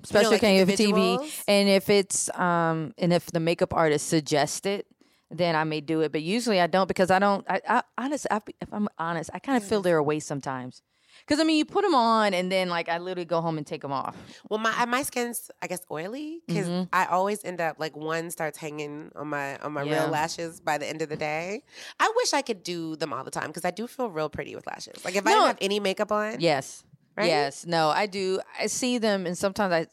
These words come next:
Speaker 1: I get it, especially I've had the individuals before.
Speaker 2: Oh, yeah, I love
Speaker 1: And
Speaker 2: that.
Speaker 1: those are really, looked really natural, but, um,
Speaker 2: Mm, but the way my bank account is set up,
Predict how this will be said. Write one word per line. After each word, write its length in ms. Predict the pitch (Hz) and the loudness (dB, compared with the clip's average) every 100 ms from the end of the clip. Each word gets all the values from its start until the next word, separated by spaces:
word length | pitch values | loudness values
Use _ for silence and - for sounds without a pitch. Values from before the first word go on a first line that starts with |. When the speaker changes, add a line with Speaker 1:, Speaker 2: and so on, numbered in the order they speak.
| 170 | -6
Speaker 1:
I 60 | |
get 180 | 151 160 | -6 -8
it, 40 | |
especially 400 | 156 202 196 190 | -10 -14 -14 -14
I've 120 | 170 160 | -16 -14
had 200 | 160 160 | -14 -14
the 100 | 160 | -16
individuals 520 | 151 147 139 175 180 | -18 -18 -20 -20 -20
before. 320 | 196 - 202 214 | -20 -20 -18 -16
Speaker 2:
Oh, 120 | 170 | -14
yeah, 140 | 160 143 | -14 -12
I 40 | 143 | -10
love 240 | 135 131 | -8 -8
Speaker 1:
And 160 | 135 131 | -6 -4
Speaker 2:
that. 60 | 131 | -2
Speaker 1:
those 280 | 170 175 | -4 -2
are 80 | 170 | -2
really, 320 | 151 156 156 | 0 -2 -4
looked 180 | 165 160 | -8 -12
really 280 | 147 156 151 | -12 -12 -8
natural, 460 | 147 131 127 135 135 | -8 -8 -10 -12 -12
but, 220 | - - - | -10 -12 -12
um, 200 | - - | -14 -12
Speaker 2:
Mm, 220 | 165 160 | -10 -10
but 80 | 156 | -8
the 80 | 156 | -6
way 80 | 165 | -2
my 140 | 180 | -2
bank 240 | 165 165 | -4 -4
account 280 | 190 202 190 | -6 -6 -6
is 120 | 202 | -6
set 140 | - 196 | -4 -4
up, 140 | 196 | -6